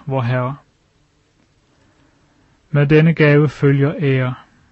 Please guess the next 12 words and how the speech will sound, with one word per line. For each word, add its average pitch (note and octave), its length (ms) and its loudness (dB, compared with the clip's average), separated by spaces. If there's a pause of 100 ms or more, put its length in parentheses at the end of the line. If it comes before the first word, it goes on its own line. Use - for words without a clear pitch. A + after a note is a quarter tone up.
(420)
Vi C3 100 -4
bliver C3 220 0
fremstillet C#3+ 680 0
over C3 200 0
for C#3 180 -4
Gud, D3+ 320 0 (640)
som C#3+ 240 -4
om C3+ 180 4
vi C#3+ 80 2
aldrig C3+ 360 0
havde C#3+ 180 0
syndet. B2+ 560 -4